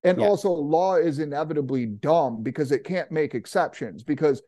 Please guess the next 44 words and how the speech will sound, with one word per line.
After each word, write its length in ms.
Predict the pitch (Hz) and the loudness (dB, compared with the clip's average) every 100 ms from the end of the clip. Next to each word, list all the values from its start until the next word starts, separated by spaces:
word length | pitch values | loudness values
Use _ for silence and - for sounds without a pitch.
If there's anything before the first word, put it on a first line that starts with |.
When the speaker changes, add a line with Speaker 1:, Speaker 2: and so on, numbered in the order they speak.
| 107 | -2
Speaker 2:
Mm. 160 | 101 | 0
Speaker 1:
once 200 | 180 220 | 0 -2
you 80 | 196 | -4
start 280 | - 196 180 | 0 0 2
making 260 | 185 170 | 0 0
exceptions 560 | 151 - 196 175 185 151 | -2 -2 -2 0 -2 0
with 160 | 143 131 | 0 0
a 40 | |
law, 340 | 131 175 175 | 2 4 4
you 240 | 139 135 139 | 4 2 0
undermine 580 | 156 160 147 131 131 113 | 0 0 -2 0 -2 -2
the 100 | 110 | -4
law. 480 | 107 143 73 50 - | 0 0 0 -8 -12
So, 400 | - 170 147 127 | -2 2 4 4
Speaker 2:
Yes, 120 | 123 | 4
Speaker 1:
yeah, 220 | 151 - | 2 4
I 40 | 135 | 2
Speaker 2:
it's, 100 | 156 | 4
Speaker 1:
would 80 | 160 | 4
Speaker 2:
it's 100 | 156 | 4
a 20 | |
Speaker 1:
say 80 | 139 | 8
Speaker 2:
law. 400 | 135 104 92 - - | 10 8 6 -4 -14
<laughs> 120 | - | -2
It's 0 | |
the 80 | 151 | 4
most 100 | 156 | 4
Speaker 1:
Exactly, 640 | 143 202 175 135 - 107 | 6 6 6 2 -2 -4
Speaker 2:
<laughs> 180 | 165 - | -6 2
Speaker 1:
exactly. 760 | 156 151 160 165 120 87 147 - | 2 4 0 0 -4 -6 -10 -2
<laughs> 140 | 226 - | -2 4
Speaker 2:
Yeah. 280 | - 92 202 156 _ _ _ _ _ | 2 2 -4 -10 _ _ _ _ _
Okay, 300 | 170 196 151 | 8 10 8
well, 200 | 143 180 | 10 8
great. 440 | 160 180 180 147 - | 8 8 8 6 4
Um, 440 | 156 156 131 101 - _ _ _ _ _ _ _ - | 6 8 6 4 -4 _ _ _ _ _ _ _ 6
I, 240 | 151 156 | 8 8
I 40 | 151 | 4
think, 420 | - 185 190 185 | 4 4 4 4
uh, 280 | 165 151 139 | 4 6 4
I 80 | 147 | 0
think 180 | 165 175 | -4 -4
we've 160 | 160 | -2
left 300 | 151 147 - | 0 0 -4